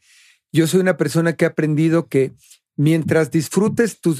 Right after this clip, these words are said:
soy pragmático y me adapto a los momentos y situaciones. Entonces, si no hay agua caliente para bañarte,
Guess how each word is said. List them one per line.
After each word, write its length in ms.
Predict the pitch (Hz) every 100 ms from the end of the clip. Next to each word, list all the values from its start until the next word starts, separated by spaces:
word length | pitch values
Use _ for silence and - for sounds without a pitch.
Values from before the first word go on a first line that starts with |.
| -
soy 200 | 160 180
pragmático 760 | 175 185 160 147 147 170 - 170
y 60 | 147
me 120 | 139
adapto 460 | 135 170 175 - 135
a 40 |
los 240 | 120 113
momentos 500 | 131 120 135 139 147 -
y 60 |
situaciones. 720 | 113 117 120 110 123 110 101 _ _ - - - -
Entonces, 440 | 156 185 185 175 _ _
si 220 | _ -
no 100 | 170
hay 120 | 214 277
agua 200 | 240 202
caliente 360 | 156 156 156
para 200 | 139 131
bañarte, 560 | 127 135 147 156 185 262